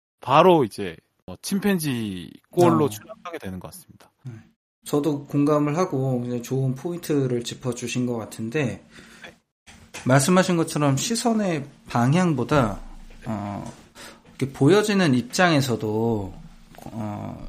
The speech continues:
Speaker 2: 이게 원한-, 그가 원하는 거라면,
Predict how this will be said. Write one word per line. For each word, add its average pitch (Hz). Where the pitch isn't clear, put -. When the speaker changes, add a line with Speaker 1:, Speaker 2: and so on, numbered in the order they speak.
Speaker 2:
이게 143
원한-, 147
그가 147
원하는 143
거라면, 104